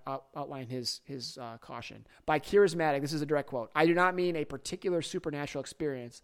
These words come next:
such as speaking in tongues." I'm not gonna read the Greek word, but the Greek word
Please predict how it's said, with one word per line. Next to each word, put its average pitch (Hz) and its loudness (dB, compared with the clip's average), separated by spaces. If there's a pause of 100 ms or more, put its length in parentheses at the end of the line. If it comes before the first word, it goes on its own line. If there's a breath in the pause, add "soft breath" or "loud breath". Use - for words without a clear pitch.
such 165 -6
as 139 -6
speaking 139 -4
in 123 -10
tongues." 110 -14 (1500 soft breath)
I'm 135 -10
not 135 -6
gonna 135 -8
read 135 -4
the 139 -6
Greek 139 -6
word, 113 -8
but 117 -8
the 143 -6
Greek 170 6
word 127 0